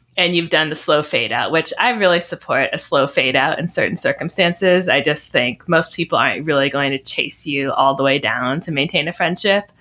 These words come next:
Um, but once you've tried those things and they haven't worked and you've made it clear what's bothering you,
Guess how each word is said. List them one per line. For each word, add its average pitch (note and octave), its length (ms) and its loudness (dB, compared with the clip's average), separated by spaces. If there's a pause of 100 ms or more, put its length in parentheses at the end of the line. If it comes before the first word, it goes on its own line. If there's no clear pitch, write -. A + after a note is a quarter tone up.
(380)
Um, F3 400 2
but E3+ 160 2
once A#3+ 240 2
you've C#4+ 120 -2
tried C#4 280 0
those A3 240 0
things D#3+ 480 -2
and E3 100 0
they E3 60 4
haven't F3+ 360 0
worked C#3+ 420 2
and F3+ 120 0
you've E3+ 220 2
made G3 300 4
it - 220 -2
clear F#3 540 2
what's C#3 200 0
bothering D#3+ 520 2
you, F#3+ 300 2